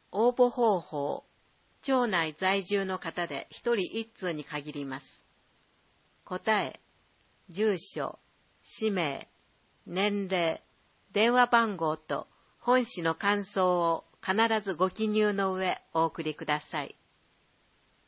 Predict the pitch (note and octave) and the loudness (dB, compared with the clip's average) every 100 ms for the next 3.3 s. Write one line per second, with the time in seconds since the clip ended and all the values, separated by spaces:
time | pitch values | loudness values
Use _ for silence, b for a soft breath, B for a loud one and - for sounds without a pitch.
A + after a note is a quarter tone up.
0 | _ - - G3 G3 - F3 D#3+ - _ | _ -16 -6 -4 -4 -4 -6 -6 -8 _
1 | _ _ _ _ _ _ F#3+ A#3 A3 - | _ _ _ _ _ _ 2 2 2 -4
2 | - E3+ E3+ - E3 - G#3+ A3+ G#3 F#3+ | -10 -2 -2 0 -4 -4 -4 0 2 2
3 | C#3+ C3 | 0 -6